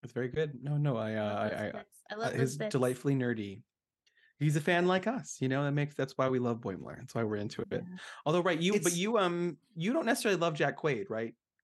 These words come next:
Speaker 1: Carrie, you're not, like, you
Speaker 2: I
Speaker 1: weren't
Speaker 2: don't
Speaker 1: always
Speaker 2: necess-, I'm not, like, a Jack Quaid fan, but, uh,
Speaker 1: Mm-hmm.
Speaker 2: Boimler is, I'm warming up to Boimler, yeah.
Speaker 3: I like,
Speaker 2: He's
Speaker 3: I,
Speaker 2: growing
Speaker 3: I,
Speaker 2: on
Speaker 3: I,
Speaker 2: me. He's
Speaker 3: yeah.
Speaker 2: growing on me.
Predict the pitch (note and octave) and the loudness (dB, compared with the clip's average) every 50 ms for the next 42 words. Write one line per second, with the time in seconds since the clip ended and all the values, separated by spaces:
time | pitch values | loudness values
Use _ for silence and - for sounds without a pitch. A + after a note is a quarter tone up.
0 | - - C#3 C3+ C3+ C#3+ C3+ C3+ C3+ C3+ B2+ A#2 - A2+ A#2 A#2 C3+ B2+ B2 - | -6 -2 0 0 2 2 0 0 0 0 -2 -2 -2 -4 -4 -2 -2 0 0 0
1 | G#4 A#4 - B4 A4+ A4+ A4+ - G4+ F#4+ - - F4+ G#4+ A#4 B4 A#4+ G4+ A4 A4+ | 0 0 0 0 -2 -2 -2 -4 -10 -12 -8 -8 -6 -4 -2 -2 -2 -2 -2 -2
2 | A4+ G#4+ F#4+ D4+ B3+ B3+ B3 A3+ G#3+ G#3+ A3 - _ - - A3+ G3+ F#3+ F3+ F3+ | -2 -2 -4 -4 -4 -2 0 0 0 0 -2 -6 _ -6 -4 -4 -2 -2 -4 -8
3 | F3 - - - - - - - - - G#3+ F#3+ F#3 F#3 F3+ F3+ F3+ F3+ F3+ F3 | -12 -12 -10 -8 -8 -8 -8 -8 -8 -8 -4 0 0 2 2 0 0 0 0 0
4 | F3+ F#3 G3+ - A3 A#3+ B3 A#3+ A3+ G#3+ G#3 G3+ G3 G3 - - - - F#3 F#3 | -2 -2 0 0 0 2 2 2 4 4 4 2 2 0 -2 -8 -8 -4 -4 -2
5 | F3+ F3+ F#3 G3 F#3 F#3+ F3 F3+ E3+ E3+ E3+ E3+ - - - F3 - - - - | -2 0 0 0 0 0 -2 -2 -2 -4 -6 -8 -10 -12 -14 -8 -6 -6 -4 -2
6 | G#3 G3+ A3 G#3+ - G#3 G3+ G3+ - - - - - G#3 - _ _ _ _ _ | -2 -2 -2 -2 -4 -4 -6 -4 -2 -2 -2 -4 -6 -10 -16 _ _ _ _ _
7 | _ _ _ _ _ _ _ _ _ _ _ _ _ _ _ _ _ _ _ _ | _ _ _ _ _ _ _ _ _ _ _ _ _ _ _ _ _ _ _ _
8 | _ _ _ _ _ _ _ _ C#4 C#4+ A3 D#3 C3+ - F#4+ F#4+ F4+ C4 G#3 C#4 | _ _ _ _ _ _ _ _ 0 0 2 2 2 0 0 0 0 0 2 2
9 | C4+ B3+ A#3 A3+ G#3 G#3 F#3+ F#3 F#3+ F#3+ F3+ F3 F3+ G3 G3+ - _ _ - - | 4 4 4 4 4 4 4 4 4 4 4 4 2 0 -4 -8 _ _ -20 -16
10 | D4 C4+ - B3 A#3+ B3+ B3+ A#3+ A3+ A3 G#3 G#3 F#3+ F#3+ F#3+ F#3 F#3+ F#3+ F#3+ G3 | -14 -12 -8 -2 0 2 4 4 4 4 4 4 2 2 0 0 -2 -2 -2 -2
11 | F#3+ F#3+ G3 G3 | -2 -2 -2 -4